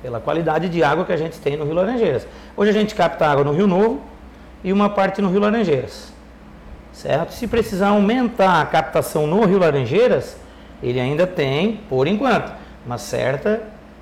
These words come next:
capacidade de sustentar Orleans, mas nessa qualidade que ele está hoje, né?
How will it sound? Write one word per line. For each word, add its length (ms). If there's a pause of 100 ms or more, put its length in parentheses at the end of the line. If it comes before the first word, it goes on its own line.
(240)
capacidade 760
de 100
sustentar 960 (600)
Orleans, 720 (600)
mas 200
nessa 280
qualidade 600
que 100
ele 120
está 480
hoje, 360 (1080)
né? 300